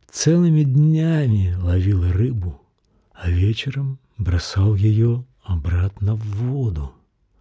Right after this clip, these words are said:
чтобы снова поймать утром. Затем две старые англичанки, тихого и растительного существования которых никто не замечал.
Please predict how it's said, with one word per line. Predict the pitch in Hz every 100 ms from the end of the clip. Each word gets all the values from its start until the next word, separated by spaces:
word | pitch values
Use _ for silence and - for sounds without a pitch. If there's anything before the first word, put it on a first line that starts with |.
| _ _ _ -
чтобы | - - 85 82
снова | - 90 90 127 139 143 - - _ -
поймать | 87 78 95 113 -
утром. | - 85 - 85 80 71 90 _ _ _ _ _ _ _ _ _ _ -
Затем | 107 139 151 170 156 131 101 _ _ _ _ _ -
две | 139 214 208
старые | - - 117 107 98 98
англичанки, | - 101 90 95 92 - 135 143 139 127 113 101 95 - _ _ _ _ _
тихого | - 131 123 131 120 117 -
и | 107
растительного | 107 101 - - 113 113 110 110 113
существования | - 117 - 120 - 113 120 123 117 131 127 113 107
которых | - 127 127 139 127 113 - _ - - _ -
никто | 139 143 - - -
не | 92
замечал. | 85 90 87 87 - 117 113